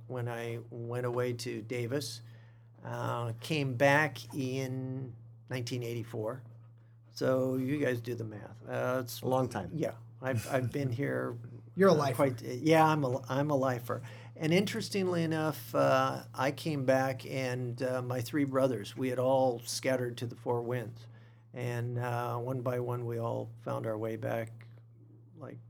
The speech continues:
Speaker 1: some type of migratory
Speaker 3: <laughs>
Speaker 1: beast back, back to a place of our birth. Oh, more like salmon, I guess. Yeah.
Speaker 2: Yeah, there you go.
Speaker 1: Yeah.
Speaker 2: So, Todd, what do you like about Stockton?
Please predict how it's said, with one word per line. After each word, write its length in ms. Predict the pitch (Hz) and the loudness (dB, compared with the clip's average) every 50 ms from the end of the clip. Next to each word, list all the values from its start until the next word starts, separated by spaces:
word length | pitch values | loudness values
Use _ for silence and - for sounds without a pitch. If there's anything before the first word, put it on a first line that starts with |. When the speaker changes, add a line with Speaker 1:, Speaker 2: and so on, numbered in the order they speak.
| - - - | -20 -16 -10
Speaker 1:
some 140 | - 113 113 | -8 -8 -8
type 280 | 117 117 113 - - | -6 -8 -8 -8 -8
of 160 | 113 117 113 110 | -10 -12 -10 -10
migratory 800 | 113 117 117 113 117 117 117 117 117 113 113 113 110 110 110 107 - - - - - - 127 113 | -10 -10 -8 -8 -8 -10 -10 -10 -8 -8 -6 -6 -6 -6 -8 -8 -10 -12 -14 -10 -4 -2 0 2
Speaker 3:
<laughs> 400 | - 139 113 - - 117 110 - | 2 2 2 2 0 -2 -2 0
Speaker 1:
beast 500 | - 127 - 117 - - - - 143 - 147 147 117 - | 4 4 4 6 6 4 4 2 0 -2 -4 -4 -4 -4
back, 380 | 151 147 123 139 156 165 127 - | 0 2 4 4 4 2 2 2
back 240 | 139 139 147 143 - | 4 4 2 2 2
to 240 | - 156 139 135 135 - - - | 2 2 2 2 0 -4 -12 -12
a 40 | - - - | -12 -4 4
place 240 | - 190 185 180 202 | 6 8 8 8 6
of 80 | 170 | 6
our 120 | 156 151 139 | 8 8 8
birth. 280 | 131 151 143 123 113 - - | 8 4 2 2 2 2 2
Oh, 80 | 175 | 2
more 180 | 202 214 240 254 | 4 4 4 4
like 180 | 254 247 - | 2 0 0
salmon, 400 | - - 196 190 202 196 175 123 | 0 -2 0 0 0 0 0 -2
I 120 | 120 110 110 | -4 -4 -6
guess. 340 | 113 117 113 110 - - - | -6 -6 -8 -8 -10 -8 -4
Yeah. 120 | 143 127 - | -4 -2 0
Speaker 2:
Yeah, 180 | - 143 127 120 | 2 4 4 4
there 120 | 123 120 | 4 4
you 100 | 113 107 | 2 2
go. 120 | 101 95 127 | 0 -2 -4
Speaker 1:
Yeah. 80 | 120 117 - - - - - - - - - - - - - - | -4 -6 -8 -14 -18 -20 -20 -20 -20 -20 -20 -20 -20 -14 -6 -4
Speaker 2:
So, 80 | 170 | 2
Todd, 200 | 170 185 190 185 | 8 8 8 10
what 100 | 175 208 | 10 6
do 60 | 226 | 6
you 60 | 233 170 | 8 8
like 180 | 156 151 - | 8 6 6
about 220 | 139 120 110 - - | 4 2 2 0 0
Stockton? 400 | - 110 - - - - 92 | -4 -6 -6 -6 -8 -10 -12